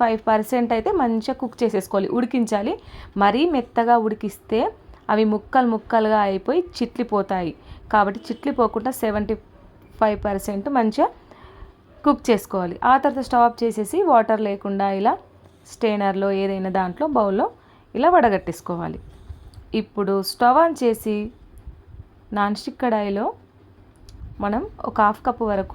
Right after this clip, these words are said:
ఆయిల్ వేసేసుకోవాలి. అలా ఆయిల్ హీట్ అయిన తర్వాత వన్ టేబుల్ స్పూన్ ఆవాలు వేసేసుకోవాలి, వన్ టేబుల్ స్పూన్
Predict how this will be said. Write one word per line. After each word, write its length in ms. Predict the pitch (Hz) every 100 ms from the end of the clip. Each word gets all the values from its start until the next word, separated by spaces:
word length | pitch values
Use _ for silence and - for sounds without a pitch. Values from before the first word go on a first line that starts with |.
| 392
ఆయిల్ 180 | 320 220
వేసేసుకోవాలి. 600 | 180 170 - 180 180 175 - - - - -
అలా 140 | 240 269
ఆయిల్ 180 | 262 240
హీట్ 160 | 233 233
అయిన 120 | 220
తర్వాత 340 | 226 208 202 202 202
వన్ 160 | 202 196 220
టేబుల్ 260 | 214 196 -
స్పూన్ 300 | - 269 440 494 - 202
ఆవాలు 300 | 202 202 185
వేసేసుకోవాలి, 720 | 180 180 180 - 190 196 247 480 - - - - - -
వన్ 120 | 240 247
టేబుల్ 260 | 240 233 226 220
స్పూన్ 240 | 262